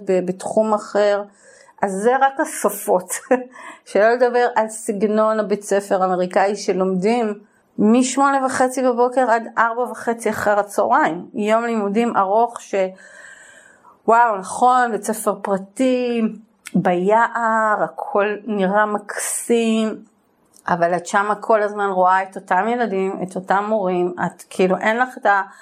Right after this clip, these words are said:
האוויר לחזור הביתה. המערכת זה מערכת גמישה ש-,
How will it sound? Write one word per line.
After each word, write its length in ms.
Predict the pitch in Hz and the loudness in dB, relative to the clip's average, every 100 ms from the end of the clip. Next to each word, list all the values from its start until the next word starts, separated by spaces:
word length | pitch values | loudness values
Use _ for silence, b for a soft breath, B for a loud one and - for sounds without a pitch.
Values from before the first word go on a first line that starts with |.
| B B B B - | B B B B -4
האוויר 400 | 202 185 233 220 | -2 2 0 0
לחזור 440 | 220 208 208 214 | -4 -2 0 2
הביתה. 720 | 202 196 180 185 190 185 185 208 _ _ _ _ _ _ _ _ _ 202 | 2 2 2 0 2 2 2 -2 _ _ _ _ _ _ _ _ _ 0
המערכת 680 | 214 220 220 240 254 269 220 | 2 2 2 0 2 0 0
זה 100 | 226 | 2
מערכת 420 | 208 214 - 214 | 2 0 -2 -2
גמישה 640 | 185 196 196 190 - 190 196 | 0 0 0 -2 2 2 2
ש-, 200 | - | -4